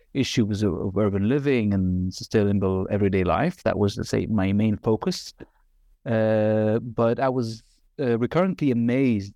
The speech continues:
let's say, from the influence that questions of marketability, investment, speculations, you know, and real estate considerations, uh, how, yeah, the, the scope of influence that they have on both urban and architectural design processes.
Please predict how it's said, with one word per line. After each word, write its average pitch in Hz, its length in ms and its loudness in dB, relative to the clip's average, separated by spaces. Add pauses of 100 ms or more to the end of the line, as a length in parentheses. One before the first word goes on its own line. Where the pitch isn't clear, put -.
(140)
let's 107 140 -4
say, 101 260 0
from 101 160 0
the 95 160 0
influence 107 800 0
that 117 340 0
questions 110 480 0
of 101 140 2
marketability, 113 920 0
investment, 110 760 0
speculations, 117 960 0
you 101 60 0
know, 98 140 0
and 98 140 -2
real 131 160 2
estate 131 300 0
considerations, 101 840 -2 (1000)
uh, 110 460 2 (360)
how, 123 540 0 (260)
yeah, 120 220 0
the, 104 180 -4 (420)
the 123 100 2
scope - 340 0
of 151 120 0
influence 127 320 0
that 113 120 0
they 113 100 2
have 107 360 -2
on 104 240 0
both 113 340 0
urban 127 440 2
and 113 180 -2
architectural 113 480 0
design 113 340 0
processes. - 680 -6